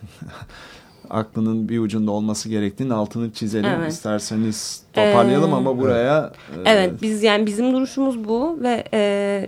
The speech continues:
Speaker 2: yani Fikret'in söylediği doğru, bu işler hiç yapılmıyor değil. Yani ben az önce işte bir,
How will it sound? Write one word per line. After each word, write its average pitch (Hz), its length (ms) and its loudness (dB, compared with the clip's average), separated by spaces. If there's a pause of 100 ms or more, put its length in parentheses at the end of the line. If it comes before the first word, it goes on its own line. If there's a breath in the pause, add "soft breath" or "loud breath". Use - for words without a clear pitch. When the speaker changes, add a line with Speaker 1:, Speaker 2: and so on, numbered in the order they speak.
Speaker 2:
yani 196 260 0
Fikret'in 214 440 -4
söylediği 214 500 -2
doğru, 208 320 0
bu 190 120 0
işler 208 200 -6
hiç 196 240 -10
yapılmıyor 202 520 -4
değil. 180 300 -6 (440 loud breath)
Yani 165 320 2
ben 190 160 2
az 196 180 2
önce 175 540 2
işte 170 280 -6
bir, 165 140 -4